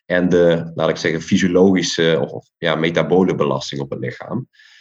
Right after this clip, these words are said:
En met die metabole belasting bedoel ik dan bijvoorbeeld zaken zoals hoeveel energie verbruik je of simpelweg wat is je hartslag. Dus in welke zone moet je nou trainen, deze training en de volgende training.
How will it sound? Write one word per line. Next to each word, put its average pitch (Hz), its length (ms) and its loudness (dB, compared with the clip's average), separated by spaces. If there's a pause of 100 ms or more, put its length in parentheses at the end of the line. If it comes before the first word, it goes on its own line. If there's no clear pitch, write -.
(120)
En 82 180 0
met 82 160 2
die 85 100 0
metabole 82 460 2
belasting 78 460 0
bedoel 78 180 -6
ik - 80 -8
dan 76 120 -4
bijvoorbeeld 82 320 -2
zaken 73 360 -4
zoals 67 180 -4
hoeveel 82 300 0
energie 82 380 0
verbruik 85 440 0
je 78 100 0
of 73 140 -2
simpelweg 80 540 0
wat 73 140 0
is 71 100 -2
je 67 60 -4
hartslag. 85 540 -2
Dus 82 120 -8
in 78 80 0
welke 76 320 0
zone 85 340 2
moet 82 180 -2
je - 80 -6
nou 67 200 -2
trainen, 92 440 0
deze 85 260 0
training 87 440 -2
en 78 60 -6
de 82 80 -6
volgende 87 320 0
training. 85 640 -2